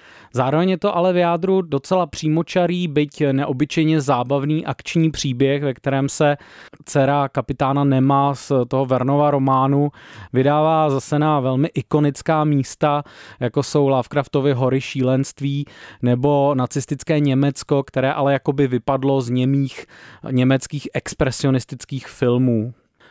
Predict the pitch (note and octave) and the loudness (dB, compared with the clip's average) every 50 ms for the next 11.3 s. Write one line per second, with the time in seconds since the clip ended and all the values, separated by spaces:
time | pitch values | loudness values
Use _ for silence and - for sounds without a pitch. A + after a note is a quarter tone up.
0 | _ - C#3+ C3+ - D3+ D#3+ E3 F3+ F3 E3+ D#3+ F3 D#3+ F3 F3+ - - F3+ E3 | _ -6 -6 -4 -2 0 2 2 2 2 2 2 0 0 -2 -4 -4 -4 -6 -4
1 | - - E3+ D3+ - E3+ D3+ C3+ B2 - - F3 E3+ E3 E3 D3 - - F3+ F3 | -2 -2 -2 0 0 0 0 0 0 0 0 0 0 0 -2 -4 -2 0 0 0
2 | D#3 - D3+ C#3 - - D#3 D3 D3+ D#3 - - - F3 E3 D#3+ D#3 D3+ - - | 0 0 -2 -4 -2 0 0 0 0 0 -4 -6 -2 0 0 2 0 -2 -4 -12
3 | - - - - - - E3 - - E3 - - D#3 D#3 D3+ - - - E3+ E3 | -20 -20 -20 -8 -2 -2 -2 0 -2 -4 -2 0 -2 -2 -2 -2 -2 -2 0 0
4 | D#3+ - - D#3+ D3 D#3 E3 - - C3 - - - - E3 E3 - - D#3+ D#3 | 0 0 0 0 0 0 0 0 -2 -4 -4 -4 0 0 0 2 2 2 2 2
5 | D#3 D#3+ D#3+ D#3+ E3 - - - - - - - _ _ - C3 C3 B2+ D3 D3+ | 4 4 2 2 0 -4 -10 -20 -20 -20 -20 -20 _ _ -2 0 0 2 0 0
6 | D3 D#3 C#3 - - D3 C#3 C3 - D#3+ C#3+ - C3 A#2+ B2 C3+ C3+ C3+ C3+ C#3+ | 0 0 -2 0 0 0 0 2 0 -2 -4 -2 -4 -2 0 2 2 2 2 0
7 | C3+ - - D#3+ D3 - - B2+ A#2 A#2+ A#2+ B2 C#3 C#3+ - - C#3 C3 B2 A#2+ | -2 -2 -4 -8 -8 -8 -8 -8 -6 -6 -6 -4 -6 -6 -6 -8 -12 -6 -2 0
8 | B2 B2 B2+ B2 B2 C3+ B2+ - C#3+ C#3 C#3 C3+ C3+ C3 B2+ B2+ B2+ A#2 B2+ C3+ | 2 2 2 2 2 0 0 2 2 4 4 4 2 0 -2 -4 -4 0 0 2
9 | C3+ C3 B2+ C3 C#3 C#3 C3 B2+ A2+ A2 B2+ A#2 - - C3+ C3 - - D3+ B2+ | 2 4 4 2 2 0 0 -4 -4 -4 -4 -4 -4 -6 -10 -6 -4 -2 -2 0
10 | C3 B2 A#2 A2 - - C#3 - C#3+ B2+ A#2+ A#2 A#2+ B2 B2 C3 B2+ C3 C3 - | 0 0 0 -2 -4 -6 -4 -2 0 0 2 2 2 2 0 0 0 -2 -2 -2
11 | C#3+ C3+ C3+ C3 C3 | 0 0 0 0 -2